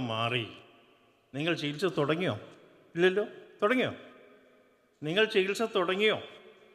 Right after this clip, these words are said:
ഇല്ല, തുടങ്ങാൻ പോകുന്നേ ഉള്ളൂ, അതിൻ്റെ അധികാരം നിങ്ങളുടെ കയ്യിലോട്ട് കിട്ടുന്നേ ഉള്ളൂ. അങ്ങനെ കിട്ടുമ്പോൾ നിങ്ങളുടെ കൈകളിൽ രോഗിയുടെ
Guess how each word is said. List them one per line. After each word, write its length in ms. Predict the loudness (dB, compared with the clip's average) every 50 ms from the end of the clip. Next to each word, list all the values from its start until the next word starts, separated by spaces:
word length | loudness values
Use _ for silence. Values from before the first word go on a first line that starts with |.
| _ _ _ _ _ _ -10
ഇല്ല, 220 | -10 -8 -2 2 2 4 4 2 0 -4 -10 -16 -20 -20 -20 -20 -20 -20 -18 -14
തുടങ്ങാൻ 340 | -12 -10 -8 -8 -6 -8 -8 -6 -2
പോകുന്നേ 360 | 0 2 2 4 8 10 10
ഉള്ളൂ, 200 | 10 10 8 8 6
അതിൻ്റെ 200 | 6 6 6 6
അധികാരം 440 | 6 6 6 6 8 8 8 6 4
നിങ്ങളുടെ 260 | 0 0 0 0 0
കയ്യിലോട്ട് 420 | 2 0 0 0 0 -2 -2 -4 -6
കിട്ടുന്നേ 400 | -6 -6 -4 -4 -4 -4 -4 -6
ഉള്ളൂ. 280 | -8 -10 -12 -16 -18 -20 -20 -20 -20 _ _ _ _ _ _ _ _ _ _ _ _ _ _ _ _ _ _ _ _ _ _ _ _ _ _ _ _ _ _ _ _ _ _ _ _ _ _ _ _ _ _ _ _ _ _ _ _ _ _ _ _ _ _ _ _ _ _ _ _ _ _ _ _ _ -8
അങ്ങനെ 440 | -4 -2 0 2 2 2 2 2 2
കിട്ടുമ്പോൾ 600 | 0 -2 -2 0 0 0 2 2 2 2 2 2 0 -4 -8 -12 -16 -20 -20 -20 -20 -20 -20 -20 -20 -20 -20 _ _ _ _ _ _ _ _ -8
നിങ്ങളുടെ 360 | -4 -2 2 2 4 4 4 4 6
കൈകളിൽ 460 | 6 8 10 10 10 10 10 8 6 4 -2 -6 -10 -12 -14 -16 -18 -20 -20 -20 -20 -20 -20 -20 -20 -20 -20 -20 _ _ _ _ _ _ _ _ _ _ _ _ _ _ _ _ _ 0
രോഗിയുടെ 500 | 6 8 10 10 10 12 12 12 12 10